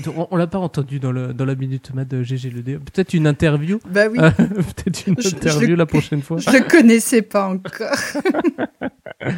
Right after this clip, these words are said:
Speaker 2: Non, mais le, le monde est plein de surprises, hein. Il faut juste, euh, <laughs>
Speaker 1: Oui.
Speaker 2: ouvrir les bras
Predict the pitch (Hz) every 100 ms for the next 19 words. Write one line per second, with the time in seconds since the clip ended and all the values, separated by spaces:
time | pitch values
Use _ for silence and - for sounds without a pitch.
0 | 170 _ 170 - - - - - 139 190
1 | - 180 175 175 190 202 208 214 220 180
2 | 170 233 214 - 185 - - - 185 170
3 | 165 175 202 - 180 175 202 - - 160
4 | 156 180 247 - 269 254 - 254 - -
5 | - - - 202 233 202 202 226 214 190
6 | 170 180 202